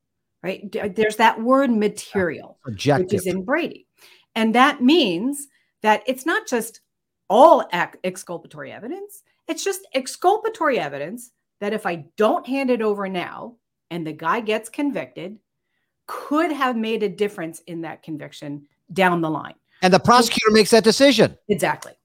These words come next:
Speaker 2: His own evidence.
Speaker 1: Exactly.
Speaker 2: I mean,
Speaker 1: So you have prosecutors looking to determine whether something is exculpatory when they're not trained in looking at the case from the defense side. So they may not even recognize it.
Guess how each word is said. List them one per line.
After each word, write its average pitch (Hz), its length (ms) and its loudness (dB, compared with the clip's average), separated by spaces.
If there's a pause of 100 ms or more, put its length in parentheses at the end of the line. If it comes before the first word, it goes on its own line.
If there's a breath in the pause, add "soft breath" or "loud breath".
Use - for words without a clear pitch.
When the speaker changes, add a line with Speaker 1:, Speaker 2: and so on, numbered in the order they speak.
(180)
Speaker 2:
His 214 140 6
own 254 340 6
evidence. 262 600 0 (220)
Speaker 1:
Exactly. 180 600 -2 (140)
Speaker 2:
I 190 60 -4
mean, 208 200 2
Speaker 1:
So 214 120 4 (200)
you 226 100 0
have 233 180 2
prosecutors 277 720 0
looking 220 320 -2
to 202 100 -8
determine 202 500 -4
whether 226 280 0
something 208 360 -6
is 180 140 -4
exculpatory 180 680 -6
when 175 180 0
they're 175 100 0
not 214 320 0
trained 277 400 -2
in 226 160 -2
looking 214 280 -4
at 190 100 -6
the 185 60 -10
case 175 280 -6
from 170 220 -4
the 165 80 -6
defense 160 400 -8
side. 160 260 -10
So 190 100 -10
they 170 140 -4
may 202 180 -2
not 269 180 -2
even 196 200 -6
recognize 190 680 -6
it. 285 220 -12